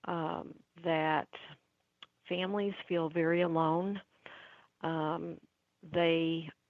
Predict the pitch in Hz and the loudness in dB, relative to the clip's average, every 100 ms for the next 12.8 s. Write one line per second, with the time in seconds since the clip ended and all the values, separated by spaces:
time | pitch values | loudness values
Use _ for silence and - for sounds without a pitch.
0 | _ 165 - - - 180 - 165 - 160 | _ -8 -6 -8 -4 -4 -2 -4 -2 0
1 | 170 175 180 - - - 175 170 - 175 | 0 -2 -4 -10 -18 -6 -6 -4 -6 -4
2 | 170 165 160 165 165 165 - - - 151 | -2 0 0 -2 -4 -4 -2 -2 -2 -4
3 | - - - - _ 175 190 - 233 196 | -8 -20 -20 -20 _ 0 0 2 0 -2
4 | - 180 170 165 165 - - 160 160 156 | 0 0 2 2 0 0 -2 0 0 -2
5 | 156 - 170 147 - 156 165 - - - | -4 -4 -4 -2 -2 -6 -6 -12 -14 -6
6 | 156 160 170 175 175 170 - 175 180 175 | -4 -2 -4 -4 -6 -10 -10 -4 -2 2
7 | 196 190 190 - 160 160 160 156 - 156 | 2 2 0 0 0 0 0 -4 -6 -10
8 | 170 170 170 175 170 - - - - - | -4 -4 -2 -2 -4 -8 -20 -20 -18 -18
9 | - - _ - 180 170 160 175 165 160 | -20 -20 _ -8 -4 -2 -4 -6 -12 -20
10 | _ _ 151 165 180 175 - - 190 170 | _ _ -10 -2 -2 -2 -8 -6 -2 0
11 | 165 190 170 165 160 156 160 170 165 160 | 0 -2 -2 -2 -2 0 -2 -2 -4 -2
12 | 156 156 160 156 - 156 160 156 | 0 0 0 -2 0 -2 0 -4